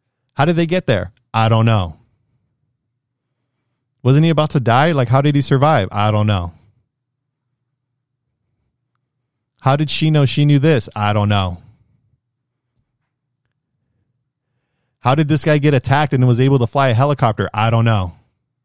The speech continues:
Why, <laughs> why, why was,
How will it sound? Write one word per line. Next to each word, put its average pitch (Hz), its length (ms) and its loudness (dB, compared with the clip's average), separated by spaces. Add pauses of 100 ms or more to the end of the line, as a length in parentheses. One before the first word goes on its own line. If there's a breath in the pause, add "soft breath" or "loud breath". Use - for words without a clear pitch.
(3250)
Why, 120 240 0
<laughs> 87 60 -10 (4000 loud breath)
why, - 220 -2 (240 loud breath)
why 175 200 0
was, 175 200 0